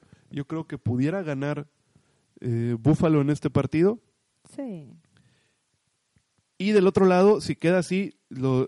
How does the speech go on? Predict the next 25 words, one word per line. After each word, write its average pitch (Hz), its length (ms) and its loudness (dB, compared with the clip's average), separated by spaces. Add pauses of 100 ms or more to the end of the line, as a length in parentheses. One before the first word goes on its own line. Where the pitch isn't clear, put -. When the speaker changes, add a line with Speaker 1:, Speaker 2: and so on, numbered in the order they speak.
(140)
Speaker 1:
Kansas 139 280 -6
City 156 260 -4
no 143 160 -6
debería 139 280 -6
tener 131 260 -6
problemas 131 460 -18
para 123 180 -8
sacar 127 420 -14 (320)
a 120 100 -10
Pittsburgh 160 640 -2
o 120 160 2
a, 110 320 -8
o 120 120 -4
a 113 60 -2
Titanes, 127 440 -4
a 113 60 -10
cualquiera 120 340 -6
de 127 60 -2
los 131 120 0
dos. 160 240 0 (500)
Y 175 140 4
sí 156 220 -2
veríamos 160 680 0
un 147 260 -4
Baltimore-Buffalo 139 1300 -8